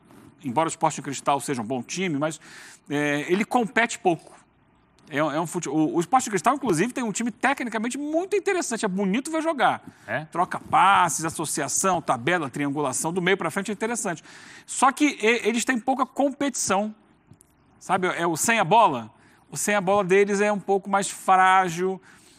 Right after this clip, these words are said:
Speaker 1: até pela composição física, né, do, do, dos jogadores. Eles n-,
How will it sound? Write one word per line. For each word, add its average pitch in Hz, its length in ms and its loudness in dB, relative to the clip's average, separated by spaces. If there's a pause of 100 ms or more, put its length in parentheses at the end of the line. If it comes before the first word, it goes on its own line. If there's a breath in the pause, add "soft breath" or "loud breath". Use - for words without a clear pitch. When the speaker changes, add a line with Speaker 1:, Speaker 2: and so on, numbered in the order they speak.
(160 soft breath)
Speaker 1:
até 262 420 0
pela 247 220 0
composição 247 480 -2
física, 202 580 0
né, 185 120 -2
do, 131 640 -4
do, 120 280 -8
dos 123 140 -6
jogadores. 143 540 -2
Eles 165 160 -2
n-, 180 140 -2